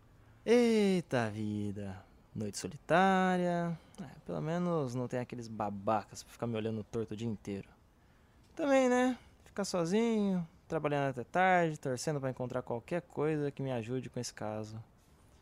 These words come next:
Não é possível que o Gabriel tenha solucionado em, sei lá, cinco minutos.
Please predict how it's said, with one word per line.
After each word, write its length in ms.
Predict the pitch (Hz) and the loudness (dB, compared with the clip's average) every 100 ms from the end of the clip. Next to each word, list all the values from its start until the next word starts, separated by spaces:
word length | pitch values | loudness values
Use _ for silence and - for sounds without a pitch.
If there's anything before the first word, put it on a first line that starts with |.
| - - | -20 -8
Não 80 | 196 | -4
é 20 | |
possível 480 | 190 120 - 110 104 | -4 -4 -6 -6 -6
que 80 | 110 | -6
o 40 | |
Gabriel 300 | 113 110 113 | -4 -2 -2
tenha 140 | 104 110 | -2 -6
solucionado 680 | - 113 - 113 113 117 | -6 -6 -6 -4 -4 -2
em, 300 | 120 113 104 110 - | -4 -4 -8 -12 -16
sei 180 | - 104 | -10 -6
lá, 180 | 104 - - | -8 -10 -16
cinco 400 | - - 131 - | -4 -2 -2 -4
minutos. 460 | 110 113 - - | -6 -6 -8 -16